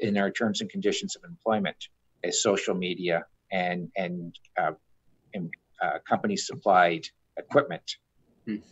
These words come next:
Speaker 1: uh, terms in there, which allows us to check because, as you know, there is a reasonable expectation of privacy now on,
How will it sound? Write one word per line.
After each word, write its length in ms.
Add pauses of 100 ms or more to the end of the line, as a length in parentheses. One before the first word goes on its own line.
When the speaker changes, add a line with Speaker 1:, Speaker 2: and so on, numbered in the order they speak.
(640)
Speaker 1:
uh, 220 (1200)
terms 520
in 160
there, 260 (500)
which 300
allows 400
us 180
to 100
check 320
because, 300
as 140
you 120
know, 420
there 160
is 300
a 80
reasonable 520
expectation 680
of 120
privacy 580
now 360
on, 220